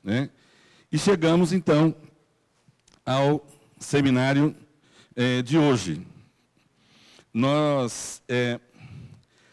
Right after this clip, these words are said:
colocamos, portanto, na agenda anual do escritório,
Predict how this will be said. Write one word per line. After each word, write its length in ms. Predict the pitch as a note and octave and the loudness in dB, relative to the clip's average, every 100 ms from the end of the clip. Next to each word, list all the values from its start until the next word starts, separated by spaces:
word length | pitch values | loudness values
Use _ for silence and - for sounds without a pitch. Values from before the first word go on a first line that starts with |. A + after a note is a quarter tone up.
| _ | _
colocamos, 500 | F3 F3 E3+ F3+ F#3 | 0 2 2 -2 -4
portanto, 600 | - E3 - B2+ G#2+ G#2 | -2 -4 -2 -4 -4 -8
na 180 | A2 D#3+ | -8 -6
agenda 640 | D3 A#2+ E3+ D#3+ G#2+ D#2+ - _ _ _ _ _ _ _ | -6 -4 -2 -2 -2 -4 -10 _ _ _ _ _ _ _
anual 500 | - D3 C#3 C3+ D#3 | -4 -2 2 2 2
do 80 | A#2+ | 0
escritório, 640 | A2+ - G2+ C#3 C3+ F#2 | -4 -8 -8 -4 -4 -6